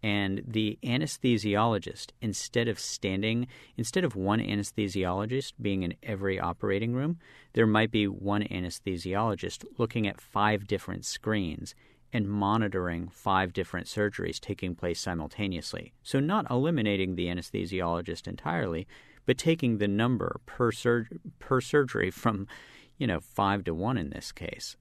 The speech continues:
Um, not per surgery, but rather taking the total number of, of anesthesiologists in, say, five surgeries from five-to-one. And I don't think most people know this.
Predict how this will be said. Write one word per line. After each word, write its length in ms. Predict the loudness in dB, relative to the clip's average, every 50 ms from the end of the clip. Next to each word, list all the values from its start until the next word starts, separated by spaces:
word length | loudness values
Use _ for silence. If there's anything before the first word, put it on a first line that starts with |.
| _ -2
Um, 240 | 0 0 0 2 2
not 240 | 2 0 0 -2 -8
per 120 | -8 -8
surgery, 380 | -6 -2 -2 -2 -2 -2 -4 -4
but 120 | -2 0
rather 320 | 0 2 2 2 2 0 0 -2 _ -10
taking 400 | -4 -2 -2 0 0 0 0 0
the 100 | 0 -2
total 340 | -2 0 0 2 2 2 2
number 380 | 2 0 0 0 0 2 0
of, 240 | 0 0 -4 -10 -18 -18 _ -4
of 280 | -2 -2 -2 -2 -4 -6 -6
anesthesiologists 1000 | -4 -4 -4 -4 -4 -2 -2 -2 0 0 0 2 2 2 2 0 -2 -4 -6 -6 -6
in, 220 | -4 -4 -2 -2
say, 260 | -2 -2 0 0 0 0 -2 -8 -20 -20 -20 -20 -20 -20 -20 _ _ _
five 240 | 2 4 4 4 4
surgeries 580 | 2 2 4 4 4 4 2 -2 -4 -4 -6
from 240 | -8 -8 -6 -6 -6
five-to-one. 800 | -4 -2 0 0 0 0 -2 -6 -8 -8 -6 -4 -4 -6 -6 -8 -12 _ -20 _ _ _ _ _ _ -8
And 160 | -4 0 2
I 60 | 4
don't 220 | 4 4 4 2 2
think 180 | 0 0 2
most 280 | 4 4 4 4 4 2
people 340 | 0 0 0 2 2 2 2
know 400 | 2 2 2 2 2 2 2 0
this. 440 | -2 -8 -14 -14 -14 -16 -16 -18